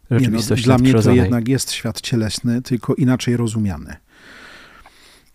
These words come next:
Speaker 1: No właśnie wirtualnie rozumiane. To jednak jest możliwe dzięki ekranowi, dzięki słuchawkom, dzięki elektryczności, dzięki tym wszystkim wynalazkom, które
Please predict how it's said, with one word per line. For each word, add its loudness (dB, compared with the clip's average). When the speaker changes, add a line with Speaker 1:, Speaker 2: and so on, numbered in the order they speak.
Speaker 1:
No -2
właśnie 0
wirtualnie 2
rozumiane. -6
To -4
jednak -2
jest 2
możliwe 0
dzięki -2
ekranowi, -2
dzięki -6
słuchawkom, -4
dzięki -6
elektryczności, -6
dzięki -6
tym -6
wszystkim -6
wynalazkom, -6
które -8